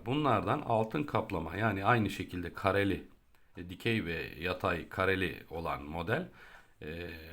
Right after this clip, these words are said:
ba-, bir de düz modeli var. Bu düz modellerin arasında kıymetli olan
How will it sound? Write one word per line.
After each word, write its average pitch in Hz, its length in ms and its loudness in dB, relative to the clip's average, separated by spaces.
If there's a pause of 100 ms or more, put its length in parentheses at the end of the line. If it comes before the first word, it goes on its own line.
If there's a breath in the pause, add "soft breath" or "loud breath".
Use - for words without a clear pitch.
(360)
ba-, 139 260 6
bir 147 80 -2
de 156 180 4
düz 123 200 4
modeli 80 400 2
var. 139 240 -2 (560 loud breath)
Bu 135 220 -2
düz 160 200 0
modellerin 117 540 6
arasında 95 760 2
kıymetli 110 520 4
olan 113 300 4